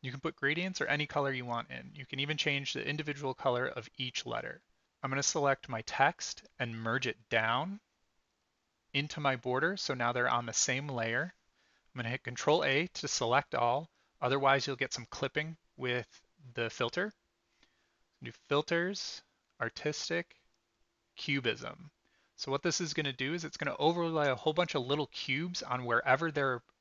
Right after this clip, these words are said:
is color in our layer. So if I make the tile size really huge,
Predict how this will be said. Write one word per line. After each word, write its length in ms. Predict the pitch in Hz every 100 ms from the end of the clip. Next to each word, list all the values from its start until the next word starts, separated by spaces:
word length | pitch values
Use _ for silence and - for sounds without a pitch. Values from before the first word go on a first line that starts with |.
| _ -
is 160 | 117 -
color 440 | - 139 143 143 -
in 120 | 123
our 140 | 117
layer. 400 | 107 107 117 117 - _ _ _ _ -
So 140 | 131
if 100 | 123
I 60 | 135
make 180 | 147
the 60 | -
tile 320 | - 143 139
size 280 | - 123 117
really 440 | 127 139 165 160
huge, 520 | 147 - 131 143 156